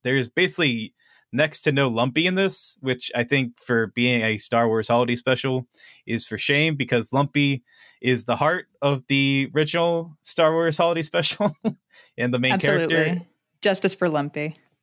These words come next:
Speaker 1: Yeah, justice for Lumpy for sure. And he's like, I don't even think he gets a line. Well, I think he gets, like, one growl, but, like, you know, he's, he is the heart of the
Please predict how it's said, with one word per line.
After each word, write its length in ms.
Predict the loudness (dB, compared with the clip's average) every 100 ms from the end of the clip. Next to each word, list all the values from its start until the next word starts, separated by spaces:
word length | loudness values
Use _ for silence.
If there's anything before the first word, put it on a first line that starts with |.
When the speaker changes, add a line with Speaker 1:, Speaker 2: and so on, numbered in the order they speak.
| _
Speaker 1:
Yeah, 200 | -4 -2
justice 340 | 0 -2 -2 -4
for 100 | 0
Lumpy 280 | 0 0 -6
for 120 | -6
sure. 260 | -6 -4 -2
And 160 | -2
he's 240 | -2 -2 0
like, 280 | 0 -2 -8 _ _ _ _
I 60 | -2
don't 100 | -2
even 120 | -2
think 140 | -2 -2
he 60 |
gets 140 | -2 -2
a 60 |
line. 280 | -2 -2 2
Well, 240 | 2 2 -2 -6
I 80 | -2
think 120 | -2
he 60 |
gets, 140 | 0 0
like, 100 | 0
one 220 | 0 -2
growl, 380 | -2 -2 -2 -4
but, 140 | -4 0
like, 200 | -2 -4 _ -10
you 80 | -8
know, 100 | -4
he's, 220 | 0 0 -2
he 260 | -2 2
is 200 | 2 0
the 320 | 0 0 0 -2
heart 360 | -2 0 0 -2 -2
of 220 | -2 0
the 300 | 0 0